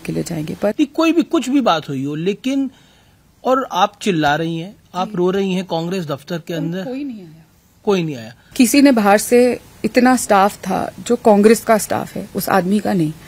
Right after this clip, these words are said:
Speaker 1: किसी ने दरवाजा खोलने की कोशिश नहीं करी। सोचिए, एक महिला अंदर।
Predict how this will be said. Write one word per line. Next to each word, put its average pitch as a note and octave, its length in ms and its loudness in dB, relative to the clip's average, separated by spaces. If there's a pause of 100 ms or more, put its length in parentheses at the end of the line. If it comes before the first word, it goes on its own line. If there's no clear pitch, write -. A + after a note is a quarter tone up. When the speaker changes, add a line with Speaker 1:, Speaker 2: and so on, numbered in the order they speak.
(380)
Speaker 1:
किसी A#3+ 260 0
ने A#3+ 120 4
दरवाजा F#3 400 0
खोलने F3+ 320 -4
की F#3+ 120 -10
कोशिश F3 340 -8
नहीं E3 160 -4
करी। F3 260 -12 (1600)
सोचिए, G#3+ 360 0
एक G#3+ 60 -2
महिला F#3+ 340 2
अंदर। F3 340 0